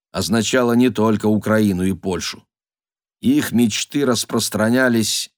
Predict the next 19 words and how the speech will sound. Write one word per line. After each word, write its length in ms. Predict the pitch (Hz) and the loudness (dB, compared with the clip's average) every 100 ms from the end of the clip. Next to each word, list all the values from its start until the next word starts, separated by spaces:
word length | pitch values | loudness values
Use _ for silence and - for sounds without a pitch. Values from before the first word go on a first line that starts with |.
| _ - | _ -8
на 160 | 98 | -6
холмы, 680 | - 92 82 78 101 131 127 | -4 -4 -4 -2 0 2 2
равнины 720 | 92 80 78 95 123 113 104 | 0 -4 -2 2 4 4 2
и 160 | 98 104 | 0 -2
долины 600 | 82 85 95 110 107 101 | -2 -2 0 2 2 2
у 120 | 90 | -2
подножия 720 | 87 87 87 107 110 98 101 | -4 -4 -2 0 0 0 -2
той 260 | 85 110 107 | 0 0 0
африканской 920 | - 95 - 87 104 110 104 - 92 | 0 -6 -6 -8 -2 -2 -2 -4 -6
горы 500 | 82 85 87 104 107 - _ _ _ | -6 -6 -2 0 0 -2 _ _ _
с 180 | - - | -8 -4
заснеженной 720 | 98 - - 95 98 92 90 | -2 -4 -4 -2 -2 -2 -4
вершиной. 680 | 80 76 - 82 82 - _ _ _ _ _ _ _ _ _ | -4 -6 -6 -6 -6 -8 _ _ _ _ _ _ _ _ _
В 80 | _ | _
тысяча 400 | 127 131 - 127 | -2 -2 -4 -2
девятьсот 500 | 123 123 - 123 107 | 0 0 0 -2 0
тридцать 360 | 113 107 - 95 | -2 -2 -2 -2
восьмом 480 | 104 - 110 104 | -2 0 0 0
году 440 | 92 90 110 117 | 0 -2 0 -2